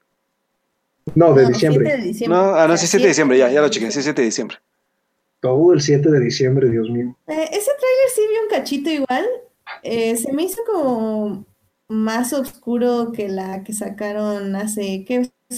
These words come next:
Speaker 2: fue? ¿Un año y medio? Más o
Speaker 3: La
Speaker 1: Dos
Speaker 3: de,
Speaker 1: años.
Speaker 3: la de Favreau, de
Speaker 2: ¿Dos
Speaker 3: hecho.
Speaker 2: años? Ajá, la de Favreau. Eh, no tengo nada de ganas de verla, pero ok, veámosla. <laughs>
Speaker 3: Pues sí,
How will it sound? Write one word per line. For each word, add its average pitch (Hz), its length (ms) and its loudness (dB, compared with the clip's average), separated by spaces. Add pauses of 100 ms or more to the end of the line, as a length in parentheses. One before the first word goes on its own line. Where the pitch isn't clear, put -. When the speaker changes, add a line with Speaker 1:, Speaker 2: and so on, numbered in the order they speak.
(120)
Speaker 2:
fue? 233 160 -6
¿Un 220 260 -2
año 214 220 0
y 208 60 0
medio? 233 400 -4
Más 381 100 -6
o - 20 -2
Speaker 3:
La 131 100 4
Speaker 1:
Dos 147 140 6
Speaker 3:
de, 135 80 4
Speaker 1:
años. 117 180 2
Speaker 3:
la 131 120 4
de 131 80 4
Favreau, 180 400 2
de 170 120 -2
Speaker 2:
¿Dos 208 100 -4
Speaker 3:
hecho. 214 100 -8
Speaker 2:
años? 330 340 -12 (880)
Ajá, 240 180 -2
la 226 120 -2
de 214 80 -2
Favreau. 214 480 -4 (600)
Eh, 277 200 -2
no 277 220 -2
tengo 269 260 0
nada 226 380 0
de 202 60 -2
ganas 196 300 -4
de - 120 0
verla, 240 340 -4
pero 240 720 -2
ok, 359 120 -6 (600)
veámosla. 196 580 -6
<laughs> 403 300 2
Speaker 3:
Pues 233 100 -4
sí, 339 60 2